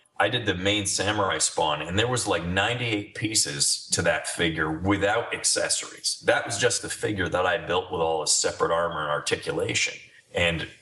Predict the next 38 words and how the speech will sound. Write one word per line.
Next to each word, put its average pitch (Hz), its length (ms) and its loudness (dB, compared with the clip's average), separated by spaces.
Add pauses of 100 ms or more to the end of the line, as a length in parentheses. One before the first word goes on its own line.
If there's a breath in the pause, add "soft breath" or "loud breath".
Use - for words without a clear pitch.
(100)
<clears throat> - 440 -2
that's 107 200 2
also 127 320 0
where 98 140 0
we 85 140 -6
hit - 160 2
a - 40 -6
point 113 380 0
where 87 80 0
it's 80 120 0
like, 82 180 0
"Okay, 101 340 0
this 101 240 2
is - 420 -2 (200)
cool, 127 520 2
everybody 98 420 0
loves 95 400 0
it, 82 180 -2
but - 160 -2
we 104 100 0
gotta 101 240 0
find 98 400 0
a 71 80 -2
split - 460 0
point 82 440 0
where 85 480 0 (440 loud breath)
we're 92 160 4
not 98 200 2
spending 101 480 0
an 80 80 -2
absurd 98 480 2
amount 85 280 0
of 78 60 -6
money 95 300 0
on 76 120 -4
every 80 220 0
figure 85 680 0 (360 loud breath)
and, 80 380 2